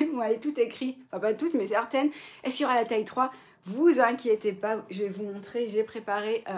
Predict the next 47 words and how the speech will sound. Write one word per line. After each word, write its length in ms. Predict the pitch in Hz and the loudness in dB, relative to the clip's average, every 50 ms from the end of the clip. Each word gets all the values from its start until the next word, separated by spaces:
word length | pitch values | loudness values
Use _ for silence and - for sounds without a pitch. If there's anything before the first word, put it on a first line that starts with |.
| 180 - | -6 -6
un 80 | 202 202 | -6 -8
petit 180 | 190 185 - | -8 -10 -12
stock, 320 | 185 - - - - - _ _ _ 226 | -16 -16 -16 -18 -18 -20 _ _ _ -6
ok ? 120 | 226 339 427 494 - - - - - - - - | -2 -2 -2 -2 -4 -12 -20 -20 -20 -20 -14 -6
Donc 160 | - 269 262 311 | -4 -4 -2 2
la 100 | 330 392 - - | 2 0 2 2
taille 220 | 415 311 285 - - | 0 0 0 0 -4
un, 100 | - 165 - - - _ - _ _ | -8 -10 -10 -12 -20 _ -20 _ _
je 140 | 226 226 311 | -6 -4 0
vous 160 | 311 349 339 | 0 0 0
présente 400 | - - 330 330 339 381 349 285 | 0 -2 0 2 4 4 4 4
maintenant, 320 | 262 254 247 247 269 311 392 - - _ _ _ _ - - - _ _ _ | 2 2 2 0 0 -2 -4 -6 -10 _ _ _ _ -20 -20 -20 _ _ _
je 60 | - | -14
vais 120 | 220 220 214 | -10 -8 -6
enlever 220 | 208 190 170 175 | -6 -6 -8 -8
ça. 220 | 175 - - - - - _ _ _ _ _ _ _ _ _ _ - - - - - _ _ _ _ - - - - - - - _ _ | -10 -10 -12 -14 -14 -16 _ _ _ _ _ _ _ _ _ _ -6 -6 -6 -14 -20 _ _ _ _ -14 -14 -14 -14 -20 -20 -20 _ _
La 160 | 254 294 339 | 0 0 2
taille 200 | - 339 277 233 | 4 4 4 4
deux, 120 | 196 190 - | 2 0 2
alors 200 | 208 214 214 226 | 2 2 2 4
la 120 | 269 302 311 | 4 2 2
taille 240 | 349 302 269 240 | 2 0 0 0
deux, 260 | 190 226 247 302 - - - | 0 2 2 2 0 0 -2
euh, 180 | 226 220 214 | 0 0 0
j'y 220 | 208 214 233 254 254 | 0 -2 -2 -2 -2
ai 120 | 254 - | 0 0
ajouté 380 | 254 269 254 254 240 - 294 269 | 0 0 0 -4 -4 -4 -4 -2
déjà 280 | 226 240 233 262 277 | -2 -2 0 0 0
des 240 | 262 226 202 196 208 | 0 -2 -6 -4 -4
options, 360 | 247 240 - - - 247 - 349 - - - | -4 -4 -4 -8 -10 -10 -10 -10 -14 -16 -14
d'accord ? 460 | 247 214 196 196 - 247 277 - - - _ _ _ _ _ _ _ _ - | -10 -10 -10 -8 -6 -6 -6 -6 -8 -16 _ _ _ _ _ _ _ _ -16
Donc 260 | 220 226 220 220 - - - - | -12 -12 -12 -12 -12 -16 -16 -14
je 100 | 196 208 | -10 -10
vais 80 | 220 | -8
vous 160 | 233 220 226 220 | -8 -8 -10 -8
dire 240 | 185 208 214 - | -8 -8 -8 -10
quoi, 380 | - - 226 233 254 269 - - - - | -10 -4 0 2 2 2 0 -2 -4 -4
hop, 80 | - - - - - - - - | -4 -4 -10 -16 -20 -18 -14 -12
mais 80 | 190 | -6
déjà 260 | 190 226 240 285 294 | -6 -2 0 0 -2
je 60 | 294 - | 0 2
vais 100 | 226 214 | 0 0
vous 160 | 196 208 190 | 0 -2 -4
parler 340 | - 240 233 247 254 294 240 | -4 -4 -2 -2 -2 -2 -2
de 120 | 202 196 | -4 -6
son 160 | - 285 294 | -6 -6 -8
format, 420 | 294 - 240 226 226 208 175 160 | -6 -6 -6 -6 -4 -4 -6 -6